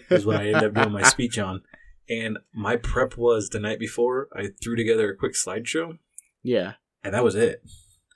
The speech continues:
Speaker 2: Wow.
Speaker 1: And then I, I, I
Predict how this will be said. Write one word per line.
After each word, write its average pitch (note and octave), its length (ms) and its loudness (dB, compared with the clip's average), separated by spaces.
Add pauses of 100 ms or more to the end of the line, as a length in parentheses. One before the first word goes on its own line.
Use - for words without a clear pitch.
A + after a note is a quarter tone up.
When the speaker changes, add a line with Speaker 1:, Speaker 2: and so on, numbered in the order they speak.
(140)
Speaker 2:
Wow. F#2 380 2
Speaker 1:
And G#2+ 200 -2
then - 60 -10
I, G#2 300 0 (1120)
I, - 180 -4
I G3 240 -6